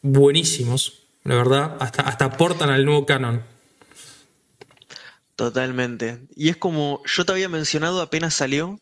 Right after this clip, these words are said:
Speaker 2: que cuando me vi los primeros capítulos te dije, "Esto viene a rellenar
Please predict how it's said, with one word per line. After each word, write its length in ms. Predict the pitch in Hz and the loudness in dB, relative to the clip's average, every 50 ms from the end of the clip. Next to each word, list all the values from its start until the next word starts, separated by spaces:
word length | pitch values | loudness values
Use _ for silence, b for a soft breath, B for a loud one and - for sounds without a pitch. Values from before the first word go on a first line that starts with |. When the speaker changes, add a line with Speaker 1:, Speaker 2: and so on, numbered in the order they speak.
| _ _ | _ _
Speaker 2:
que 100 | - 127 | -10 -6
cuando 240 | - 127 123 123 120 | -4 -4 -2 -2 -2
me 100 | 117 127 | -2 -2
vi 60 | 151 | -2
los 140 | 160 165 - | -2 -4 -4
primeros 320 | - 143 135 151 165 156 | -2 -2 -2 -2 -4 -4
capítulos 420 | - 139 120 - 160 156 160 151 135 | -4 -6 -4 -4 -4 -2 -4 -4 -2
te 120 | - 127 | -2 -2
dije, 400 | 127 143 139 - - 147 139 - - | -2 -2 -4 -4 -2 -4 -2 -2 -4
"Esto 260 | 175 170 - - 202 | -6 -6 -4 -4 -4
viene 300 | 170 170 175 185 190 196 | -4 -2 -2 -2 -2 -2
a 60 | 180 | -4
rellenar 680 | 160 147 135 135 - - 147 139 147 160 175 185 202 | -4 -4 -4 -2 -2 -2 -2 -2 -2 -2 -4 -4 -8